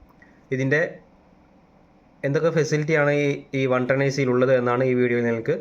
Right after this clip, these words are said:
വിശദീകരിച്ച് തരുന്നത്. ആദ്യമായിട്ട് ഇതിൽ മെയിൻ പറയേണ്ടത് ഇതിൻ്റെ കംപ്രസർ ഡ്യുവൽ ഇൻവെർട്ടർ ആണ്. ഏർ, കുറേ ആളുകൾക്കുള്ള ഡ-, ഡൗട്ടാണ് ഇൻവെർട്ടർ എന്ന് പറയുന്നത് എന്താണെന്ന്. ഇൻവെർട്ടർ എന്ന് പറയുന്നത്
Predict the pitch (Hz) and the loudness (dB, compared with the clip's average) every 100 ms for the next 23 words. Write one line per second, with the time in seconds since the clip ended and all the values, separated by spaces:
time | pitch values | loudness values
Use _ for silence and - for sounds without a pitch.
0 | - 123 139 123 117 127 123 113 107 92 | -6 -4 -2 -2 -2 -2 -2 -2 -4 -6
1 | - - - - - - - - _ _ | -10 -20 -20 -20 -20 -20 -20 -20 _ _
2 | _ _ - - - - 131 147 175 175 | _ _ -20 -20 -20 -4 -2 2 2 2
3 | 160 151 202 - 131 139 170 165 139 131 | 0 0 0 0 0 0 0 0 2 2
4 | 120 120 147 131 127 131 131 123 131 131 | 0 0 -2 -2 0 0 0 0 0 0
5 | 127 147 - - 123 127 147 143 131 123 | 0 0 -4 -10 -2 0 0 0 0 0
6 | 120 113 110 143 139 - - - - - | 0 0 0 -4 -6 -20 -20 -20 -20 -20
7 | - 131 127 127 127 127 - 156 175 180 | -6 -2 0 0 -2 -4 -6 0 2 2
8 | 160 160 156 160 151 139 - 131 127 135 | 2 2 2 0 2 0 2 2 2 2
9 | 147 135 131 135 127 123 131 135 139 127 | 0 2 0 0 -2 0 2 2 0 0
10 | 127 120 117 120 120 113 113 113 110 107 | 0 0 0 0 0 -2 -4 -2 -4 -4
11 | - 135 147 156 160 147 123 117 117 | -4 -2 0 0 0 0 2 2 0